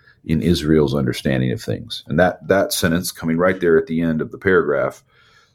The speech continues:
again, sums up so much of what Jensen's doing, not only in this lecture,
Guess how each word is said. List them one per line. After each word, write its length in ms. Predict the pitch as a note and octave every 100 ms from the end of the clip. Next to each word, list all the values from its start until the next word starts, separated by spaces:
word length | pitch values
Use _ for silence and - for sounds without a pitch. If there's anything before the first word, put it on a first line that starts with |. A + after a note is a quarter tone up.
| _ _
again, 460 | F2+ E2+ D#2+ C#2+ - _ _ _ _ _ _ _ _
sums 540 | - - A2+ G#2+ F#2+
up 420 | F2 C#2+ - - _ _ _ _ _ _ _ _ _ _ _ _ _
so 280 | - A2 F#2+
much 240 | F#2 -
of 180 | E2 D#2
what 200 | F2 -
Jensen's 360 | E2+ E2 E2 E2
doing, 180 | E2
not 200 | F2+ A#2
only 180 | E2+ D#2
in 80 | D2+
this 220 | F2+ -
lecture, 480 | C#2 C2 C2+ D2